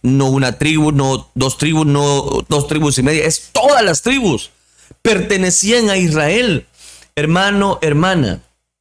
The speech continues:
tú que has tenido últimamente una fracción,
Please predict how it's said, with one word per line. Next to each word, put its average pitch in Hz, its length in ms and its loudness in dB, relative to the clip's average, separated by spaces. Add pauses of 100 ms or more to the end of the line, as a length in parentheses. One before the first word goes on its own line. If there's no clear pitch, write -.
(180)
tú 196 200 0
que 180 140 -2
has 185 160 -2
tenido 175 360 0
últimamente 165 1120 0 (460)
una 185 640 0 (220)
fracción, 180 1200 -2